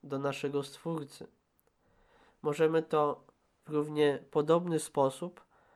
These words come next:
odnieść do ludzkich relacji. Warto sobie postawić kilka pytań. Kim są osoby,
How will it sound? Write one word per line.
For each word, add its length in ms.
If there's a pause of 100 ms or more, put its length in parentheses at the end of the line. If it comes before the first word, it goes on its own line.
(220)
odnieść 460
do 440
ludzkich 680 (100)
relacji. 680 (1300)
Warto 380
sobie 520 (160)
postawić 760 (240)
kilka 360
pytań. 460 (1800)
Kim 260
są 240
osoby, 680